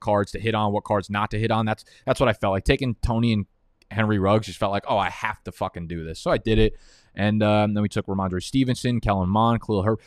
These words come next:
Khalil Herbert, I realize I think is the only guy I took in both of these drafts. I love Khalil Herbert. Like, I really, really, really like him. I feel like for some reason he's going to be, he's gonna be a player that if he's for some reason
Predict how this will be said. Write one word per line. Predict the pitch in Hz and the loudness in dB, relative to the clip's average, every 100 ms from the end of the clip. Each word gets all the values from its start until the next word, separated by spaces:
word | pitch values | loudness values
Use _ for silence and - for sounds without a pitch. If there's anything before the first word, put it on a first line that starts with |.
| - | 6
Khalil | 202 208 | 8 10
Herbert, | 151 180 196 - - - - - - _ - - | 8 6 6 6 4 -2 -16 -20 -20 _ -12 -2
I | |
realize | 107 135 147 139 | 4 8 8 6
I | 120 | 2
think | 131 | 0
is | 127 | 0
the | 110 | 0
only | 113 120 | 2 2
guy | 110 113 107 101 95 - | 2 4 4 2 -2 -10
I | 104 | -8
took | - 110 | -4 -2
in | 95 | -2
both | 101 104 | 0 0
of | 101 | 0
these | 98 92 | -2 -4
drafts. | - 90 80 - - - _ _ - | -4 -6 -6 -12 -18 -20 _ _ -4
I | 110 | 0
love | 110 113 - | 4 2 2
Khalil | 107 98 | -2 0
Herbert. | 95 87 80 - | -2 -6 -10 -8
Like, | 92 95 | -4 0
I | |
really, | 104 87 117 120 113 | 0 2 2 2 0
really, | 92 107 101 92 | 0 -2 -2 -2
really | 98 95 92 | -2 0 -2
like | 85 90 117 | -2 -2 0
him. | 113 - | -2 -2
I | 95 | -8
feel | - 113 | 0 2
like | 120 117 - | 2 0 -2
for | 110 | -4
some | - 120 120 | -2 -2 0
reason | 120 104 95 95 - _ _ | 0 -2 -8 -14 -16 _ _
he's | - 110 | -2 0
going | 107 110 104 | 2 2 2
to | 101 | 0
be, | 104 101 95 _ _ _ - | 2 2 -2 _ _ _ -2
he's | 131 170 | 4 4
gonna | 214 | 4
be | 196 | 2
a | 165 | 2
player | 156 147 139 | 4 4 4
that | 120 | 2
if | 113 | 0
he's | 117 - | -8 -8
for | 123 | -6
some | - 147 | 2 2
reason | 151 143 | 4 2